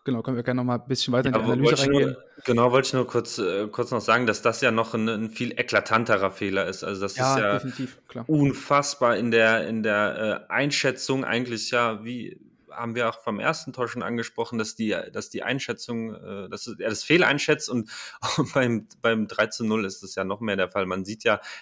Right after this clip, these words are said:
Speaker 2: dass er ganz <laughs> falsch positioniert ist, viel zu weit vorm Tor und dann auch komplett zögert, ne? Also gar nicht
Speaker 1: Mhm.
Speaker 2: weiß, äh, okay, soll ich jetzt draufgehen, was natürlich absoluter Schwachsinn gewesen wäre, an, da irgendwie an der Mittellinie, äh, Moukoko irgendwie anzugreifen oder so.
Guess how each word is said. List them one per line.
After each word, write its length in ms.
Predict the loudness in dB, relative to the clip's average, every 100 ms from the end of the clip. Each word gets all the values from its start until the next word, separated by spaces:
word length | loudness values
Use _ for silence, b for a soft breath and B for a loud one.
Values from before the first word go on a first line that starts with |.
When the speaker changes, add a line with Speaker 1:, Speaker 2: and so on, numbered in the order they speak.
| _
Speaker 2:
dass 160 | -6
er 80 | -4
ganz 260 | -2 -2 -4
<laughs> 60 |
falsch 320 | -4 0 0 0
positioniert 800 | -2 -2 -4 -6 -4 0 0 -2
ist, 180 | -10
viel 100 | -14
zu 180 | -14 0
weit 180 | 0 0
vorm 260 | -2 -2 2
Tor 240 | 4 4
und 180 | 2 2
dann 160 | 2
auch 280 | 2 -4 -4
komplett 420 | -14 -6 -2 -2
zögert, 520 | 0 2 4 4 2 0
ne? 160 | 2
Also 240 | 2 0 2
gar 180 | 4
nicht 200 | 6 4
Speaker 1:
Mhm. 20 | 6
Speaker 2:
weiß, 640 | 6 6 -2 -14 -16 -16 -2
äh, 240 | 4 4
okay, 400 | 4 0 2 4
soll 200 | 6 4
ich 100 | 6
jetzt 280 | 0 -2 -16 _
draufgehen, 640 | -6 2 2 2 -2 -2 0
was 160 | -2
natürlich 340 | -4 -8 -14 -12
absoluter 420 | -12 -8 -10 -8 -8
Schwachsinn 440 | -6 -10 -6 -4
gewesen 340 | -4 -4 -2
wäre, 160 | 0 0
an, 120 | 0
da 140 | 0 0
irgendwie 220 | -2 -6
an 80 | -4
der 80 | -2
Mittellinie, 1080 | -4 -6 -4 0 2 0 -2 -2 0 0
äh, 460 | -4 -16 -18 _ -14 -12 -8
Moukoko 520 | -6 4 4 6 6
irgendwie 240 | 6 4
anzugreifen 640 | 2 0 -6 0 0 2 0
oder 180 | 2 2
so. 200 | 0